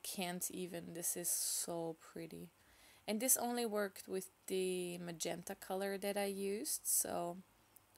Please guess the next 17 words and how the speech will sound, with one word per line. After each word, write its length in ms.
And, 340
oh 80
yeah, 260
some 320
of 140
the 60
blue, 580
but 240
not 220
really. 640
So 160
yeah, 360
I 340
just 600
was 420
like, 260
"Okay, 440